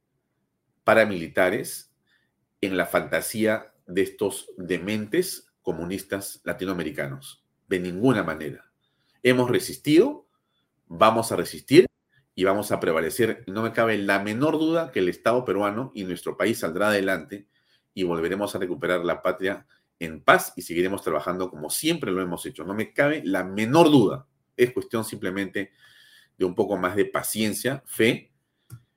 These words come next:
y, bueno, hay que, este, persistir, ¿no es cierto? Y perseverar. Ese es el punto en el que nos encontramos. Eh,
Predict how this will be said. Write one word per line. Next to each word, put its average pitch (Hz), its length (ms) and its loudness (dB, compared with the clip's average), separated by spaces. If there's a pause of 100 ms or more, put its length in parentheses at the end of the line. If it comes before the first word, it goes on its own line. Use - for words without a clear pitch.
(540)
y, 85 100 -4
bueno, 78 460 0 (100)
hay 90 200 0
que, 90 520 -2
este, 78 880 -8
persistir, - 800 0
¿no 73 100 -8
es - 40 -14
cierto? 85 460 -8 (160)
Y 82 100 -12
perseverar. 78 760 0
Ese 87 180 -6
es 92 60 -6
el 76 140 -6
punto 87 440 -6 (560)
en 85 140 -4
el 80 80 -4
que 78 80 -4
nos 73 180 -6
encontramos. 71 760 -8 (1900)
Eh, 82 800 2